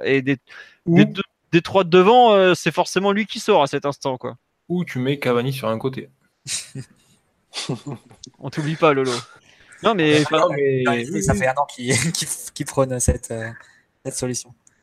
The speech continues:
Speaker 2: Moi, je suis partisan de, de, du fait d'utiliser Cavani sur un côté, vraiment, hein. Je sais que c'est pas quelque chose de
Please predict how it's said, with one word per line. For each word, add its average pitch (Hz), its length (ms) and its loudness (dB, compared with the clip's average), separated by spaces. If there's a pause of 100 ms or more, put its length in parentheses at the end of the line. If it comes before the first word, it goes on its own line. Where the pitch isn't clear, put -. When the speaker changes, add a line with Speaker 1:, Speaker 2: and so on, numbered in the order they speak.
Speaker 2:
Moi, 147 160 0
je 135 80 -6
suis 156 240 -8
partisan 139 480 0
de, 120 240 0
de, 113 100 -2
du 113 360 -12
fait 139 140 -6
d'utiliser 127 360 -6
Cavani 127 360 0
sur 131 160 -6
un 113 60 -6
côté, 131 240 -4
vraiment, 139 280 -4
hein. 156 140 -10 (1160)
Je - 120 -16
sais - 140 -8
que 135 60 -10
c'est 131 100 -14
pas 117 140 0
quelque - 160 -14
chose 120 200 -4
de 110 520 -6